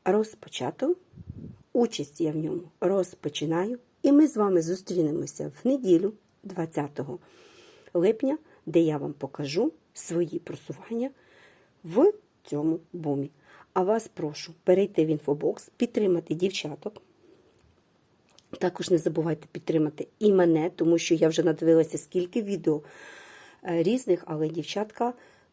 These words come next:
страх, реально страх. Е, я маю велику надію, що мені все вдасться. Тож ви не перемикайтеся, і ми за секунду зустрінемося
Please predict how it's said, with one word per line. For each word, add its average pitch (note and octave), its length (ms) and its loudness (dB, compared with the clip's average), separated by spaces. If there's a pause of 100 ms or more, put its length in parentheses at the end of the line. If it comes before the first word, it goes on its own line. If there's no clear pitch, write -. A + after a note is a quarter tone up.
(100)
страх, - 520 -2 (220)
реально F3+ 580 -2 (100)
страх. D3+ 460 -4 (1120)
Е, G#3 420 2
я C4+ 360 2
маю E3+ 340 4
велику D#3+ 340 2
надію, D3+ 320 -2
що - 200 -6
мені G3 300 0
все - 400 -4 (180)
вдасться. D3+ 640 -6 (320)
Тож E3 240 2
ви D#3+ 180 -2 (180)
не E3 160 6
перемикайтеся, D#3 840 -6 (100)
і E3+ 180 -2
ми D3+ 160 -4 (160)
за E3 120 -4
секунду D#3 520 -2
зустрінемося E3+ 800 -2